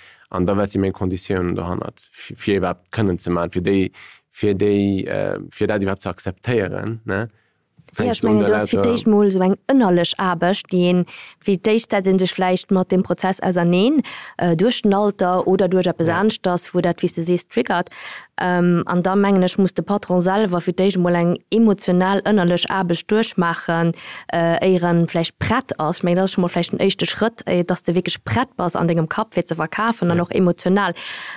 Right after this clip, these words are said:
Speaker 2: Ähm, sind noch Verkehr schon heute darüber gescheitert, dass dein Patron emotional nicht Brett war?
Speaker 1: Äh, ja. Äh, ja, also mir, also von, von, von unserer Seite her, wenn wir das ja professionell machen, an, an davon erleben wir,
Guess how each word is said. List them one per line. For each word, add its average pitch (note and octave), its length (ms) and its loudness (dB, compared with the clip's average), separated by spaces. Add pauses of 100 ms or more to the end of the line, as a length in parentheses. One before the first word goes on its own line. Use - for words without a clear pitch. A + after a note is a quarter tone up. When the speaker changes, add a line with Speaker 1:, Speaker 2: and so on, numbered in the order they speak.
Speaker 2:
Ähm, F3 400 4
sind G#3 140 4
noch A3 160 2
Verkehr A#3+ 260 0
schon G3+ 200 4
heute G3+ 200 2
darüber F#3+ 260 2
gescheitert, F#3 680 0
dass F#3 260 -2
dein F#3 220 2
Patron F#3 300 -2
emotional F#3 400 2
nicht C#4+ 180 4
Brett - 340 -6
war? - 160 -6 (240)
Speaker 1:
Äh, B2+ 120 0
ja. G#2+ 580 -2 (340)
Äh, G2 240 -2
ja, G2 180 0
also F#2+ 220 -2
mir, A#2 280 2
also G2+ 160 -2
von, G2+ 260 -2
von, G2 200 -12
von - 180 -4
unserer A#2 260 0
Seite F#2 240 -2
her, F#2+ 100 -2
wenn G2 180 0
wir G#2+ 100 2
das G2+ 220 -4
ja F#2 280 -4
professionell G2 680 -4
machen, F#2 400 -2
an, F2+ 280 -8
an F2+ 200 -8
davon F#2+ 280 -4
erleben F#2+ 420 -2
wir, F2+ 240 -4